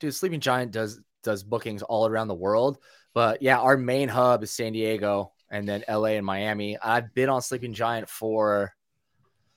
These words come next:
I wanna say four years. Like, it's, it hasn't been, like, that long, but I've known those guys for ever since I started D J ing, you know?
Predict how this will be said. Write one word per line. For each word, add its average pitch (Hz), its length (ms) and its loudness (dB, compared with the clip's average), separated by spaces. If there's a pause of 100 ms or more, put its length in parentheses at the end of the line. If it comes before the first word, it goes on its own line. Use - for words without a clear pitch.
(220)
I - 40 -2
wanna 214 160 2
say 254 160 -2
four 208 360 6
years. 247 580 0 (880)
Like, 131 100 0
it's, 143 100 -4
it - 80 -2
hasn't 233 280 6
been, 247 100 4
like, 156 220 4
that 147 240 6
long, 135 380 4
but 120 400 4 (120)
I've 160 240 6
known 170 280 8
those 135 200 4
guys 117 560 0 (200)
for 127 360 0 (460)
ever 131 160 -2
since 127 220 -8
I 117 40 -2
started 107 300 -2
D 123 140 -6
J 95 260 -6
ing, 90 100 -12
you 101 60 -6
know? 101 260 -2